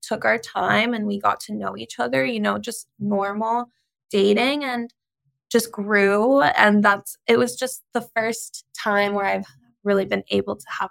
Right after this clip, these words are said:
like, a healthy relationship because I was able to think about it in so much more of a different headspace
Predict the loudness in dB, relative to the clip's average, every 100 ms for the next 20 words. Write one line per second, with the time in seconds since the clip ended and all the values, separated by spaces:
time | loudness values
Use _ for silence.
0 | -10 -6 -6 -4 -6 -6 -8 -6 -4 -6
1 | -6 -8 -8 -10 -14 -12 -4 -2 -2 -4
2 | -4 -8 -6 -8 -8 -16 -12 -10 -10 -12
3 | _ _ _ _ _ -2 0 2 2 2
4 | 2 0 -4 -6 -6 -4 -4 -8 -10 -8
5 | -6 -8 -6 -4 -4 -8 _ _ _ _
6 | _ _ -2 -2 0 -2 0 -2 -2 -4
7 | -6 -4 -8 -10